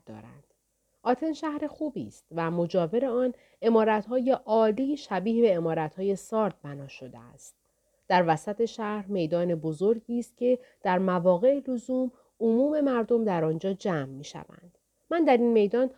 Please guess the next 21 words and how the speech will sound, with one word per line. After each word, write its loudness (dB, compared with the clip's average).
والا 8
حضرت -4
را -2
بسیار 0
یاد 4
کردم -12
و 0
اولین 4
باری 2
که 0
وارد 4
این -2
شهر -10
شدم -6
کسی 2
را 4
که -4
شما -2
خیلی 0
دوستش -6
دارید، -4